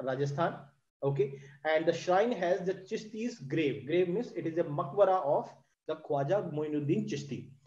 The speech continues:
Okay, every year the Urs festival is, uh, celebrated at the Khwaja Moinuddin Chishti grave. It is basically an annual festival which is also known as Urs festival. Okay,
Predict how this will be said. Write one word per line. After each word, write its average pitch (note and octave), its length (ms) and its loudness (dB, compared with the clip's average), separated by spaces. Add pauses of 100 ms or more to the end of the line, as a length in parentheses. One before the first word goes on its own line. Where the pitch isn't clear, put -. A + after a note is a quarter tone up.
(160)
Okay, C#3+ 400 -2
every F#3+ 340 4
year F#3+ 200 6
the F#3+ 100 4
Urs G#3+ 260 2
festival F#3 520 -2
is, G#3 240 -2 (120)
uh, D#3 200 2
celebrated F3+ 720 2
at E3 180 2
the F3 60 2
Khwaja D#3+ 320 0
Moinuddin F3 520 -2
Chishti D#3 320 -4
grave. D#3+ 240 2 (440)
It E3+ 100 -2
is F#3+ 80 0
basically F#3 460 0
an F3+ 120 0
annual F3 300 0
festival G3+ 400 -2
which F3 180 -2
is F3 80 -2
also F3 220 0
known E3+ 180 -2
as A#3+ 240 -2 (400)
Urs A#3+ 240 4
festival. G3 560 2 (340)
Okay, D#3 460 2